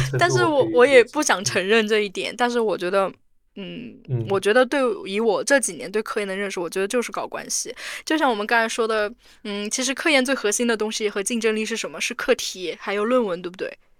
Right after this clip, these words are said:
Speaker 2: 那么其实，嗯，课-，
Speaker 1: 嗯。
Speaker 2: 我不知道安老师申报过课题没有，如果你，嗯，就是你申报过课题，你就知道课题我们写成标书之后，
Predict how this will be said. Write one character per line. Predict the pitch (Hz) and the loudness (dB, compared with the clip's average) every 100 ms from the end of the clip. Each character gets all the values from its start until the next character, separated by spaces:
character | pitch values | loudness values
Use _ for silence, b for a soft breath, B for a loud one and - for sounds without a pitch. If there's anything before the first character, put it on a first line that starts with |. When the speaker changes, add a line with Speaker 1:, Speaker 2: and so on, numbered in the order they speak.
| b b b b b | b b b b b
Speaker 2:
那 | 320 | 0
么 | 294 | 0
其 | - | 0
实， | 240 226 220 226 b b b | 0 4 4 4 b b b
嗯， | 202 202 220 | 2 2 0
课-， | - 294 | 2 2
Speaker 1:
嗯。 | 214 | 4
Speaker 2:
我 | |
不 | 240 | 4
知 | |
道 | 311 | 6
安 | 269 294 | 8 6
老 | 226 | 4
师 | 233 | 0
申 | - 269 | -2 0
报 | 269 233 | 2 2
过 | 226 | 0
课 | 196 233 | 2 0
题 | - | 0
没 | 180 160 | -6 -8
有， | - | -6
如 | 233 | -4
果 | 254 254 | 0 -2
你， | 220 - | -2 -8
嗯， | 196 214 208 208 | -6 -4 -4 -4
就 | 254 | -4
是 | 247 | -2
你 | 220 | -4
申 | - 233 | 0 2
报 | 240 | 4
过 | 233 | 2
课 | 233 | 0
题， | 214 | -6
你 | 196 | -2
就 | 196 | -2
知 | 196 | 0
道 | 202 180 - | 0 0 -2
课 | - 330 | -2 0
题 | 277 - 208 | 0 -2 -2
我 | 202 | -2
们 | 190 | -4
写 | 175 | -4
成 | 196 202 | -4 -2
标 | 220 220 | -2 -2
书 | 226 | -6
之 | 208 226 | -6 -6
后， | - 190 | -4 -6